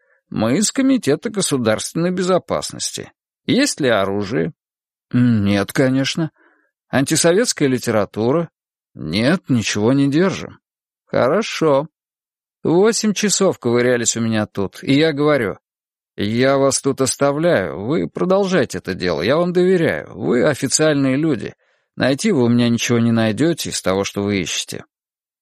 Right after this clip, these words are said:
Мы ищем роман Солженицына.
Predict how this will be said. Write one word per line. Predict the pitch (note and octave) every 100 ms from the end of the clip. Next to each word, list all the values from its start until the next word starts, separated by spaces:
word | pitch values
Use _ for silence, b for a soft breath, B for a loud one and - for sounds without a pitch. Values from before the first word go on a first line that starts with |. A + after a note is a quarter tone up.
| -
Мы | A#2 C3+ F3 G3 G3
ищем | G3 - F#3+
роман | F#3 F3+ F#3+ F3
Солженицына. | - F3 F3+ G3 C#3+ - - B1+